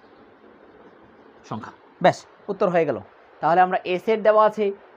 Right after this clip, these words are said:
বি set দেওয়া আছে, আমরা সি set সমান মানে কি এ ইউনিয়ন বি আগে বের করে নিব, বের করে নিয়েছি। তারপরে পি of সি বের করার জন্য এই সেটে যতগুলো opposite আছে সবগুলো opposite লিখেছি। তারপর সবগুলো opposite মিলে যে set তৈরি হলো সেটা হচ্ছে power set, এবং উপসেটগুলোর সংখ্যা পেয়েছি আমরা এইট,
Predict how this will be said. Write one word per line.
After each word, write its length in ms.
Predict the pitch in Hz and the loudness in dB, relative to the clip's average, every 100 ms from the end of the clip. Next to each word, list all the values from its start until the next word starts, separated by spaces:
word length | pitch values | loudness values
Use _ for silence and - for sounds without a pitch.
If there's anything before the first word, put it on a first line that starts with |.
| - - | -18 -12
বি 120 | 127 131 | -10 -4
set 140 | 214 214 | -2 0
দেওয়া 160 | 220 220 | 2 2
আছে, 180 | 214 208 196 - - | 2 -4 -6 -12 -12
আমরা 140 | 147 151 - | -6 -6 -6
সি 100 | 214 | -6
set 120 | 226 226 | -6 -4
সমান 180 | 220 208 202 | -4 -4 -2
মানে 120 | 202 202 | -4 -6
কি 80 | 202 190 | -4 2
এ 20 | 196 | 2
ইউনিয়ন 260 | 202 196 190 | 2 -2 0
বি 60 | 196 180 | 0 0
আগে 120 | 170 | -2
বের 100 | 175 196 | -2 2
করে 120 | 226 226 | 2 4
নিব, 100 | 220 196 | 2 2
বের 100 | 185 | -2
করে 120 | 208 220 | -2 0
নিয়েছি। 260 | 233 220 233 - - - | 0 -2 -8 -12 -20 -2
তারপরে 280 | 160 165 202 202 | 0 0 -2 0
পি 60 | 226 | 0
of 80 | 226 226 | 0 0
সি 60 | 233 | 0
বের 100 | 220 | 2
করার 160 | 220 214 | 2 2
জন্য 140 | 226 226 196 | 0 -4 -4
এই 60 | 202 208 | -4 -4
সেটে 160 | 190 151 | -4 -4
যতগুলো 280 | 135 160 151 175 | -4 -4 -4 -2
opposite 280 | 220 233 226 | -2 0 -2
আছে 100 | 220 202 | -2 -2
সবগুলো 220 | 170 185 | -2 -2
opposite 200 | 180 185 180 | -6 -6 -2
লিখেছি। 280 | 208 247 233 - - - | -2 -2 -6 -12 -20 -6
তারপর 180 | 180 170 - | -4 -2 0
সবগুলো 280 | 233 254 277 | 0 2 2
opposite 240 | 269 254 226 | 2 -2 -4
মিলে 120 | 220 196 | -4 -4
যে 60 | 190 | -4
set 120 | 202 196 | -6 -4
তৈরি 120 | 196 196 | -2 0
হলো 120 | 240 262 | -2 -6
সেটা 120 | 156 | -6
হচ্ছে 140 | 131 127 | -6 -6
power 220 | 117 165 233 | 2 4 4
set, 140 | 262 247 - - - | 0 -4 -10 -14 -6
এবং 120 | 160 170 | -4 -4
উপসেটগুলোর 640 | 185 208 214 220 208 220 277 208 | 2 2 2 0 2 4 4 2
সংখ্যা 220 | 185 165 | 0 -2
পেয়েছি 200 | 165 143 143 | -2 -4 -2
আমরা 120 | 135 - 226 | -2 2 2
এইট, 160 | 285 | 2